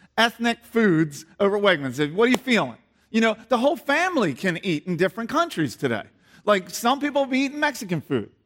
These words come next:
Some people will be eating Chinese food. Some people will be eating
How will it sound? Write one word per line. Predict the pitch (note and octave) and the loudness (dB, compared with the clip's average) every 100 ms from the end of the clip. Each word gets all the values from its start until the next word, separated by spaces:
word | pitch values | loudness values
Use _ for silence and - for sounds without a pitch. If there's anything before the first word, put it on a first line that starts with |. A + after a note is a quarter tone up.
| _ _ _ | _ _ _
Some | - A3+ | -4 -2
people | C4 B3 C4 | -2 0 0
will | C4+ | 2
be | C4+ | 0
eating | C4 C4+ D#4 D#4 B3+ _ _ _ _ - | 0 -2 -6 -10 -10 _ _ _ _ -4
Chinese | C4+ C#4+ C#4+ C#4+ - | -2 0 0 0 -2
food. | D#3+ A2+ - _ _ _ _ | -2 -2 -6 _ _ _ _
Some | - A3+ B3+ B3+ | -6 -2 -2 -2
people | C#4 C#4+ C4+ | -4 -2 -2
will | C4+ B3+ | -2 0
be | C4 C4 | 0 0
eating | C#4 C4+ C#4 C4 | -2 -4 -8 -8